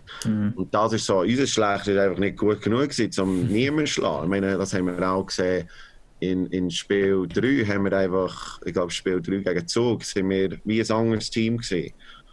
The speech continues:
Speaker 2: Und das ist die Konstanz. Du musst einfach können konstant Leistung abrufen. Ob's gut oder noch viel besser als gut. Und das haben wir, ähm,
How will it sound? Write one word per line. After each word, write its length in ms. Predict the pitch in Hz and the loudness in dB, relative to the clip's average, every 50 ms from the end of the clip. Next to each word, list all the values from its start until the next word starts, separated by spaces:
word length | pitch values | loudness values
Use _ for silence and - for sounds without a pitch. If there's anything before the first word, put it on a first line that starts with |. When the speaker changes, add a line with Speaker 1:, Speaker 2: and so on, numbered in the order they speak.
| - - - - - - - - - | -20 -20 -20 -20 -20 -20 -20 -6 -2
Speaker 2:
Und 300 | 98 101 98 92 - - | 0 0 0 0 0 0
das 180 | 101 104 95 | 0 0 2
ist 200 | 98 95 - - | 0 -2 -2 -2
die 140 | 101 101 101 98 | 0 0 0 0
Konstanz. 560 | - 101 90 87 - - 101 104 98 90 - | 0 -2 -2 -2 -2 0 0 0 0 -2 -2
Du 100 | 104 101 | -2 0
musst 200 | 98 92 87 98 | 0 0 0 0
einfach 300 | 92 92 90 90 - - | 0 0 0 -2 -2 -2
können 240 | 95 92 90 87 85 | 0 0 0 -2 -4
konstant 760 | - - 85 85 - - - - 92 92 92 87 85 - - - - - - - - - | -4 -4 -2 -2 -2 -4 -4 -2 -2 0 0 -2 -4 -8 -16 -20 -20 -20 -20 -20 -8 -2
Leistung 400 | - 101 110 120 117 - 113 110 | 0 0 2 0 0 0 0 2
abrufen. 600 | 113 113 107 - - - 76 69 - - - 71 - - | 2 0 0 0 -2 -2 -2 -4 -6 -8 -10 -6 -2 -2
Ob's 340 | 95 - - - - - - - - _ _ - - - | -2 -2 -4 -8 -8 -10 -14 -20 -20 _ _ -20 -18 -4
gut 340 | - 127 139 139 139 139 - | 0 2 2 2 2 0 0
oder 240 | 92 98 95 90 85 - - - - - _ - | 0 2 2 0 -2 -4 -10 -16 -20 -20 _ -4
noch 140 | 95 95 - | -4 -4 -2
viel 240 | - - 123 123 113 | 0 2 2 2 2
besser 420 | 95 113 117 127 120 - - 117 113 | 2 2 0 0 0 -2 0 2 2
als 240 | 113 110 104 - | 2 2 0 -2
gut. 420 | - 104 104 107 104 104 - - - - - - - - - - - - - - - - | -2 0 2 2 2 0 -2 -10 -20 -20 -20 -20 -20 -20 -20 -20 -20 -20 -20 -20 -16 -6
Und 180 | - 98 95 - | -6 -4 0 0
das 160 | 104 110 101 | 0 0 2
haben 180 | 107 95 95 92 | 0 0 2 0
wir, 300 | 90 90 90 90 85 - | 0 0 0 0 0 2
ähm, 480 | 92 92 90 87 85 87 87 82 - | 2 2 2 0 0 0 -2 -2 -4